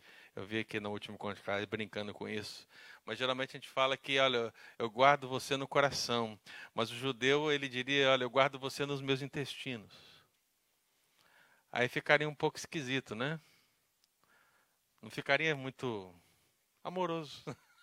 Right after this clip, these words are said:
<laughs> Então é tudo diferente, meu irmão, é tudo diferente. Hoje nós vamos analisar alma. E também analisamos essa ideia da expressão "não anda à procura de",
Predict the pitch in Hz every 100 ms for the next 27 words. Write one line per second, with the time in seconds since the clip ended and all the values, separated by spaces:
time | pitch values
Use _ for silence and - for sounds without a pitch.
0 | - - - 247 - _ 294 - - -
1 | - - - - 254 254 - _ - 339
2 | 339 277 220 226 - 185 156 123 - 95
3 | 87 95 101 113 185 233 185 147 139 123
4 | 90 - - 143 175 185 185 175 160 165
5 | 165 139 160 - 165 156 127 98 - -
6 | _ - - - - - 220 269 233 247
7 | 247 240 240 170 165 196 185 175 - 170
8 | 143 156 151 151 135 - 160 143 - -
9 | 135 127 180 185 180 185 160 - 135 -
10 | 127 127 139 135 151